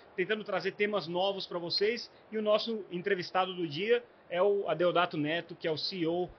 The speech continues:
da Liga Telecom. Adeodato, obrigado pela presença aqui no nosso podcast. Primeira entrevista pra Teletime, inclusive. Fico muito honrado de poder recebê-lo aqui.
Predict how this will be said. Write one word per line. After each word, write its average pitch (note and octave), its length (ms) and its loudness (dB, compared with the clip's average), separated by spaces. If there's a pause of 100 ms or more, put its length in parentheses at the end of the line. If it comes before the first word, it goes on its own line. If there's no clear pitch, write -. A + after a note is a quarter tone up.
da D#3+ 160 4
Liga E3+ 240 2
Telecom. E3+ 480 -6 (140)
Adeodato, D3+ 380 -2
obrigado D#3 320 0
pela D#3 140 -6
presença D3 380 -6
aqui D3 120 -10
no D3+ 40 -2
nosso D3+ 180 -8
podcast. D3 460 -6
Primeira G3+ 300 0
entrevista F3 420 -6
pra D#3+ 140 -4
Teletime, D3+ 420 -2
inclusive. C#3+ 460 -8 (280)
Fico E3+ 160 -6
muito F3+ 200 -2
honrado D3 340 0
de C#3+ 80 -8
poder D3 220 -4
recebê-lo C#3+ 420 -4
aqui. B2 160 -10